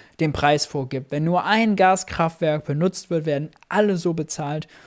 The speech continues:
als würden sie mit teurem Gas produzieren müssen, obwohl sie es gar nicht machen. Das hat Christian Lindner himself als Rendite-Autopiloten oder Profite-Autopilot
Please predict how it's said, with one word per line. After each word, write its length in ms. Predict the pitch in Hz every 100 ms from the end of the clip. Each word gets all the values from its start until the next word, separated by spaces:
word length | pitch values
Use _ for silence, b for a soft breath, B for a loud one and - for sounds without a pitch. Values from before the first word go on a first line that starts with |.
| b
als 120 | 139
würden 240 | 143 143 139
sie 340 | 135 127 143 -
mit 260 | 147 -
teurem 340 | - 160 151 143
Gas 300 | 135 143 -
produzieren 640 | - 143 139 - 147 131
müssen, 340 | 135 147 170 -
obwohl 220 | 160 170
sie 80 | 185
es 80 | 170
gar 160 | 165 151
nicht 160 | 147
machen. 280 | 160 147 123 B B B B _
Das 120 | 143
hat 260 | 160 151 _
Christian 380 | - 247 247 202
Lindner 420 | 220 208 202 180 165
himself 600 | 247 233 - 180 175 185
als 280 | 185 151 151
Rendite-Autopiloten 1300 | 151 143 180 185 156 127 135 131 - 131 127 127 139 139
oder 140 | 104 110
Profite-Autopilot 1200 | - 135 190 165 107 143 143 151 135 - 160 -